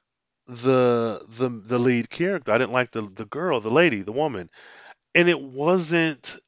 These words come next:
it, to me, she just felt very, I think she's a librarian. She felt very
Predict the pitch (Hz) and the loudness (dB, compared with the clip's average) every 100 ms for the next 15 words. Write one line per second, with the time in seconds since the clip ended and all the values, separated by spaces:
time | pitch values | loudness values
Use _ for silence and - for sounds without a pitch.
0 | _ _ _ 170 175 - - 165 185 175 | _ _ _ -8 -8 -8 -10 -6 -4 -4
1 | 165 143 135 - 143 113 110 131 113 - | -4 -6 -10 -6 -6 -6 -4 -4 -4 -6
2 | 156 - 104 98 98 87 104 101 92 90 | -6 -8 -6 -2 -2 -4 -6 -6 -8 -10
3 | - 123 - 147 98 107 120 127 120 117 | -12 -6 0 0 0 -8 -6 -4 -4 -6
4 | 107 101 | -8 -10